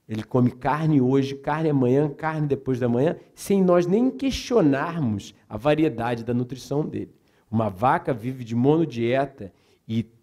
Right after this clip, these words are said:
todos os animais que compartilham o nosso material genético vivem em monorrefeições. Bom, eu te-, é muita coisa pra falar, mas resumindo, eu gostaria de apenas apresentar que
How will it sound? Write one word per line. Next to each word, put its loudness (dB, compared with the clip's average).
todos 0
os -6
animais 2
que -10
compartilham -2
o 4
nosso 2
material -2
genético -4
vivem 0
em 2
monorrefeições. -2
Bom, 0
eu 0
te-, -2
é 2
muita 4
coisa -2
pra -18
falar, 2
mas 0
resumindo, 2
eu 2
gostaria 0
de -2
apenas 0
apresentar -2
que -8